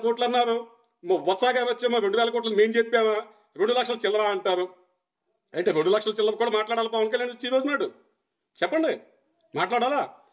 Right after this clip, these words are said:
పోనీ మీ వైసీపీ నాయకులకి ఈ పుస్తకాలు వేశారు కదా, ఒకసారి లక్ష కోట్లు అన్నారు చంద్రబాబు దోచుకుంది, ఒకసారి మూడు లక్షల కోట్లు అన్నారు.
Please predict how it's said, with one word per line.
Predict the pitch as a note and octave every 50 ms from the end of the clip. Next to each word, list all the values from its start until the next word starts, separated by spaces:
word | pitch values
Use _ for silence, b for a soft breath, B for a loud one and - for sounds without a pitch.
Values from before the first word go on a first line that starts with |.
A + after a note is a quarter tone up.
| _ _ - F#3+
పోనీ | A3 B3+
మీ | A#3
వైసీపీ | F#3+ G3+ A3 A3 C4+ C4+ A3+ C4
నాయకులకి | B3+ B3+ B3 B3+ B3 B3+ B3+ B3 A#3+ A#3 A3+ B3 C4 - _ _ _ _ _ _ _ _ _ _ _ _ _ C3
ఈ | B2+ C3+ B2+
పుస్తకాలు | B2 - F#3+ F#3+ - - D4+ C#4+ C#4
వేశారు | C4 A3+ C4+ C4 A#3+
కదా, | G#3 G3 B3 D4+ C#4+ - - - - _ _ _ _ _ _ _ _ _ _ _ C3+
ఒకసారి | D#3 F3+ F3+ A#3+ A#3+ A#3+
లక్ష | A3 G#3 G#3 B3
కోట్లు | A3+ B3+ B3+ A#3+ A#3+ A#3+
అన్నారు | A#3+ A#3 A#3 A3+
చంద్రబాబు | A3 G#3 G#3 G#3+ G#3+ G#3+ A3 G#3+ G#3
దోచుకుంది, | G#3 G#3 G#3 G3 G3+ G3 F#3+ F#3+ F#3
ఒకసారి | F#3+ - - _ _ _ - - A3 G3 F3
మూడు | G3 A#3+ B3+
లక్షల | C4 B3+ B3+ A#3+
కోట్లు | G#3+ A#3 A#3 G#3+ A3 G#3+
అన్నారు. | G#3 G#3 G3 G3 F#3 F#3 F#3+